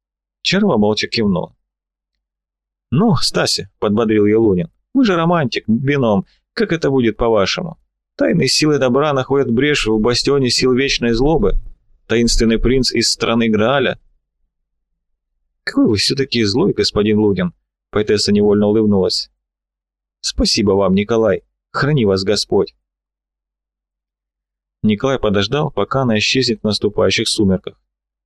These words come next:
а затем ещё раз заглянул в саквояж, щёлкнул замком.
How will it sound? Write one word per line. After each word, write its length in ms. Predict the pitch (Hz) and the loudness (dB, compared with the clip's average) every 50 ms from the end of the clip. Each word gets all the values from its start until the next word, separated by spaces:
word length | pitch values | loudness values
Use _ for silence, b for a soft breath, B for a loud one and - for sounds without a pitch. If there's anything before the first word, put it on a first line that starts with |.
| _ _ | _ _
а 80 | - 104 | -4 -2
затем 300 | 110 123 - 175 151 120 | -2 -2 -2 0 0 0
ещё 260 | 113 110 - - 113 | 0 0 0 -2 -2
раз 160 | 113 107 - | -2 -2 -2
заглянул 480 | - 104 101 110 104 107 113 107 101 95 | -2 -2 0 0 2 2 2 2 2 0
в 40 | - | 0
саквояж, 640 | - 107 - - 104 120 139 156 151 - - - _ - | -2 -4 -2 0 0 2 2 0 0 -4 -8 -10 _ -8
щёлкнул 460 | - - - 110 95 - - 208 202 | -6 -2 0 -2 -2 0 -2 -2 0
замком. 480 | - 208 - - - - - - - | 0 0 -2 -2 -2 -2 -4 -4 -4